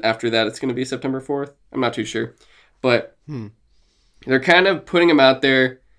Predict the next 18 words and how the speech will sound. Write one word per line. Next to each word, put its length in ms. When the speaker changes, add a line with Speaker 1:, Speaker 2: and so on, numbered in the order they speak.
Speaker 1:
where, 540
when 180
it's 160
a 40
time 380
when 240
not 200
even 200
all 120
the 100
theaters 380
are 100
open 460
and 160
not 180
even 180
the, 60
some, 400